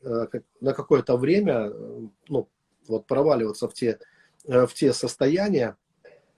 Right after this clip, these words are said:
а там даже мгновения или какие-то секунды,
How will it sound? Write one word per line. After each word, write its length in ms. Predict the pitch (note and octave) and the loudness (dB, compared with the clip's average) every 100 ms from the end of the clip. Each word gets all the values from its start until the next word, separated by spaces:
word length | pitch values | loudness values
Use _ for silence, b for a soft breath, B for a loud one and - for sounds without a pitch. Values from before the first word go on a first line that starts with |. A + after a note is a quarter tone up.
| - - | -20 -16
а 140 | - B2 | -2 0
там 240 | D#3+ D#3 | 2 4
даже 240 | D3 C#3+ C3 A2 | 4 4 2 -2
мгновения 560 | A2+ C3+ C#3 F3+ C#3+ | -2 0 2 0 0
или 100 | A#2+ A#2 | -2 -4
какие-то 340 | A#2 A#2+ A#2 | -8 -10 -10
секунды, 540 | - A#2 D#3+ E3 C3+ | -10 -8 -4 -2 -2